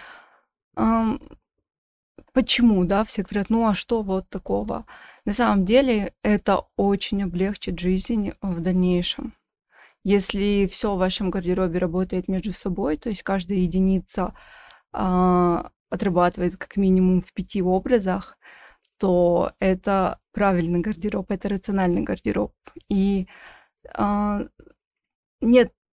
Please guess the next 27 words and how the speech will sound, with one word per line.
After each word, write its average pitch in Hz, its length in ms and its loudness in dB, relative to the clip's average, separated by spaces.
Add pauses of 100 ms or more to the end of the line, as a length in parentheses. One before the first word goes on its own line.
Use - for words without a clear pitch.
(200)
как 196 180 -2
бы 202 100 -4
такого 202 320 0
вопроса, 190 480 0
что: 185 600 2
"А 196 100 -2
что 240 220 0
же 220 80 6
я 208 180 6
сегодня 190 420 -2
надену?" 190 560 2
Потому 196 340 0
что - 220 -2
и 185 100 2
всё, - 180 -8
что - 200 0
бы 185 100 0
ты 196 140 -2
ни 185 160 2
взял, 240 380 0
всё 202 260 -6
это 214 180 -4
обязательно 185 600 -2
будет 185 340 -2
между 185 340 0
собой 196 340 -4
сочетаться. - 680 -12